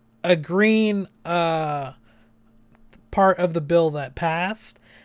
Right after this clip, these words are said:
and that had bipartisan support. And on, that's one of the good things that happened. And also on the bad side, America voted with the help of Democrats, of course.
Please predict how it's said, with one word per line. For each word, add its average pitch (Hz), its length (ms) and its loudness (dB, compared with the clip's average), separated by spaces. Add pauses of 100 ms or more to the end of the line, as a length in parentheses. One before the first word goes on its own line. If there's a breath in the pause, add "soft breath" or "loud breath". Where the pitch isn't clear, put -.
(120 soft breath)
and 175 220 0
that 180 140 2
had 175 220 2
bipartisan 170 600 0
support. 185 540 0 (460 soft breath)
And 175 500 2
on, 175 420 2
that's 196 380 4
one 165 340 0
of 170 100 0
the 156 60 -2
good 214 300 6
things 202 300 -2
that 165 140 2
happened. 156 520 -2 (420 soft breath)
And 180 160 2
also 208 480 6
on 190 220 2
the 175 80 4
bad 269 420 6
side, 170 600 2 (340 soft breath)
America 202 920 6
voted 185 500 6
with 185 180 2
the 202 80 -2
help 208 220 6
of 196 120 0
Democrats, 180 560 0
of 165 100 -10
course. 156 460 -4